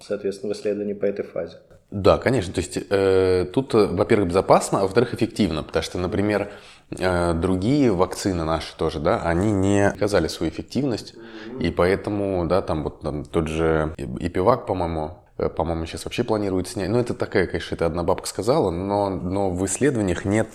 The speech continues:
Speaker 2: э, нет, во-первых, публикаций серьезных. Вот есть такая табличка, я сейчас вам ее покажу, но я ее сейчас процитирую, чтобы все понимали, о чем речь. Э, прекрасная совершенно табличка. Для как раз простых людей ее опубликовала одна, э, блогерка, где,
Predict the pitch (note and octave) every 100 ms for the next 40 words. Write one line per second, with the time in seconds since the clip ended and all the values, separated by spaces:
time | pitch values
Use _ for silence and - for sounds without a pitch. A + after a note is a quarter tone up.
0 | - F#2 - - - - - - D2 F#2
1 | F2 F2 F2 G#2+ A2 F#2 F#2+ G2+ - G2+
2 | G2+ F#2 F#2+ F3+ - - G2+ G2 E2+ D#2
3 | - F2+ - F#2 F#2 F#2+ A#2 E3+ F#2 E2+
4 | E2+ F2+ F2+ E2 F#2+ F#2+ A#2+ F#2+ E2+ E2+
5 | - - F2+ - - F2 D#2 D2+ - D2+
6 | D2 - D#2+ E2 E2 D#2 D2+ E2+ E2+ D3
7 | - - - - - - - - - F2
8 | F2+ - G2+ F#2+ - F2+ - F2 - F2+
9 | E2 F2 E2+ C#3+ - - F#2+ G2 - F#2
10 | F#2+ A#2 G#2 G#2 - F#2+ - A2+ - F#2
11 | A#2+ D3 F#2 E2 E2+ F2+ G#2 G2+ E2+ E2+
12 | F2 F2 E2+ - - - - - - F2
13 | E2+ E2 D#2+ G2+ C#3+ B2+ A2+ A2+ A2 -
14 | - _ _ _ F2+ E2 D#2 F#2+ A2 A#2
15 | A2+